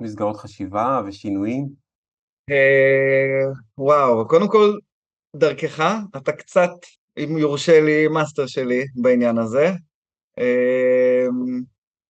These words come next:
Speaker 2: אני חושב שאנחנו מכירים כבר אי אלו שנים, וממך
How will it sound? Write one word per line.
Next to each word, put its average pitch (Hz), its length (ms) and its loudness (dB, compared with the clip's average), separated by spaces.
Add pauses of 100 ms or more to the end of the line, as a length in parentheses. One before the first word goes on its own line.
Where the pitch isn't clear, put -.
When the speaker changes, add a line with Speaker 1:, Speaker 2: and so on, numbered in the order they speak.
(120)
Speaker 2:
אני 101 60 -16
חושב 147 120 -18
שאנחנו 190 220 -4
מכירים 160 340 0
כבר 139 200 4
אי 151 160 2
אלו 139 180 2
שנים, 151 580 -2 (640)
וממך 120 840 0